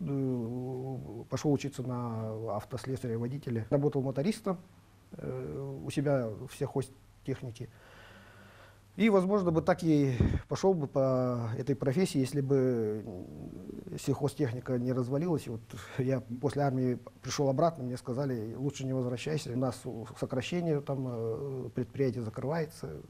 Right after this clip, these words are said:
Пошёл работать, э, рабочим в детский сад.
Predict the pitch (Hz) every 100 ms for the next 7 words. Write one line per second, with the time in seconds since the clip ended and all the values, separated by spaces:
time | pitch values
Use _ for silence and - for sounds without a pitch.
0 | - 139 143 135 131 135 135 - - 123
1 | 117 117 113 123 143 147 135 131 135 139
2 | - 180